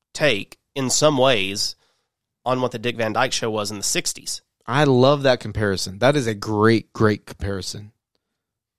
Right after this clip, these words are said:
Speaker 2: If you've never seen the, any of these shows we're talking about, I, I think I can say with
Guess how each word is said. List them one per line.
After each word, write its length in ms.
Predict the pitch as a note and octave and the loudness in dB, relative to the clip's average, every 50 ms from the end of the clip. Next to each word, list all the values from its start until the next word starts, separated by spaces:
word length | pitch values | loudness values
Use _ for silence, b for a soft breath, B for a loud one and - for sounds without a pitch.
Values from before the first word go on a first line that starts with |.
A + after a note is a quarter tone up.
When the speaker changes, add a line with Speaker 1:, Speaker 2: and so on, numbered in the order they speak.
| _ _ - | _ _ -12
Speaker 2:
If 140 | A#2+ G2+ | -8 -4
you've 140 | B2+ D#3 D#3+ | -2 0 2
never 200 | F3+ G#3+ G#3+ F#3+ | 2 2 4 2
seen 320 | E3 - - D3+ D3+ D3+ D3+ | 2 2 2 2 2 2 2
the, 120 | D3 - | 0 2
any 240 | - D3+ D#3+ E3 D3+ | 2 4 4 4 2
of 60 | C3+ | 2
these 160 | C3 B2 A2+ | 0 0 0
shows 280 | - - B2+ B2 A#2 A2+ | 2 2 2 2 2 0
we're 80 | A2+ | -4
talking 400 | G2+ - A2+ G#2+ G#2+ G2+ A2+ A2+ | -2 2 2 2 2 2 -2 -4
about, 400 | A2 G#2+ A2+ A2+ A2+ A2+ G#2+ - _ - | 0 2 2 2 2 2 0 -4 _ -6
I, 120 | C3 B2 - C3+ | -6 -4 -2 -4
I 40 | B2+ | -4
think 300 | - - E3+ E3+ D#3+ - - - | -2 -2 -4 -4 -4 -6 -8 -6
I 80 | A2+ | -6
can 160 | A#2 - C3 A#2+ | -6 -4 -6 -6
say 160 | - - B2+ | -4 -2 -2
with 160 | A#2+ A2 F#2+ | -2 -4 -6